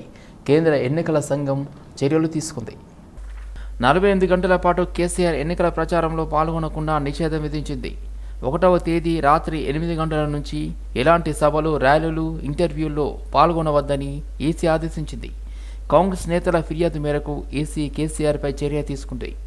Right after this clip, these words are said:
తెలంగాణలో పోలింగ్కు మరో పన్నెండు రోజుల సమయం మాత్రం ఉన్న వేళ,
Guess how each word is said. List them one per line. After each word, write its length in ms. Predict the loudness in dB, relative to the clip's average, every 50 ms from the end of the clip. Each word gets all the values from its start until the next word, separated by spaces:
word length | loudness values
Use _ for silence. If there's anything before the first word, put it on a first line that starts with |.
| -12 -10 -10 -10 -10 -10 -10 -12 -12 -12 -12 -12 -12 -12 -12 -14 -16 -18 4 6
తెలంగాణలో 500 | 8 8 8 8 8 6 8 8 6 6
పోలింగ్కు 500 | 6 6 6 6 6 2 2 2 2 4
మరో 280 | 6 6 6 6 6
పన్నెండు 380 | 6 4 4 4 4 2 2 4
రోజుల 320 | 4 4 2 4 2 0
సమయం 420 | 0 -2 -2 -2 0 0 0 2 2
మాత్రం 480 | 2 2 2 2 -2 -2 -2 -2 -4
ఉన్న 260 | -4 -4 -2 2 2
వేళ, 360 | 2 2 2 2 2 2 0